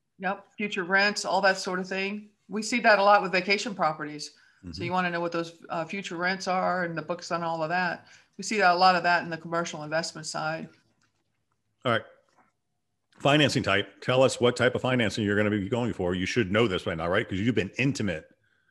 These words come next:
Speaker 2: as Jeff and I've been talking about, with the mortgage broker.
Speaker 1: Yeah.
Speaker 2: You're intimate with the mortgage broker. He's on the team. So you better darn well know conventional F H A, V A, fixed, adjustable cash, whatever you're doing. And plus you're telling your assistant how to, which box to fill in.
Speaker 1: That's right.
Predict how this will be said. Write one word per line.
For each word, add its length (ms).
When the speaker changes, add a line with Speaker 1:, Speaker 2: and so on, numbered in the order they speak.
Speaker 2:
as 140
Jeff 200
and 80
I've 100
been 120
talking 260
about, 340
with 160
the 60
mortgage 300
broker. 320
Speaker 1:
Yeah. 80
Speaker 2:
You're 180
intimate 340
with 80
the 60
mortgage 260
broker. 220
He's 180
on 140
the 60
team. 240
So 140
you 80
better 140
darn 360
well 180
know 280
conventional 600
F 100
H 140
A, 120
V 160
A, 100
fixed, 260
adjustable 360
cash, 260
whatever 240
you're 100
doing. 260
And 160
plus 200
you're 60
telling 180
your 80
assistant 320
how 80
to, 80
which 240
box 220
to 60
fill 200
in. 80
Speaker 1:
That's 840
right. 380